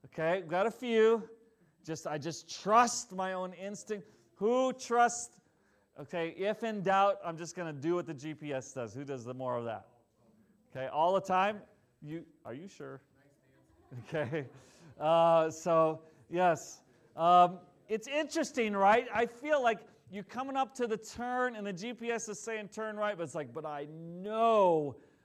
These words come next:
this is the way to go. This feels right."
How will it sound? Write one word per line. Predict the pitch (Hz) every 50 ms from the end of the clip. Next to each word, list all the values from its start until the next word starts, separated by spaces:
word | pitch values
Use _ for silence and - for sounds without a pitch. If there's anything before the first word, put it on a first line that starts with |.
| _ _
this | 143 139 180 202 208 196 202 - - - _ _
is | 196 180 165 135
the | 127 175
way | 165 156 156 160 156 156 160 165 170 170 160 151 - _ _ _ _ _ _ _
to | - 156
go. | 131 117 185 185 185 185
This | 175 185 185 180 - - - - _ _
feels | 214 240 254 262 262 254 240 240 240 240 247 247 233 185 196
right." | 208 208 226 233 226 214 196 196 214 233 - -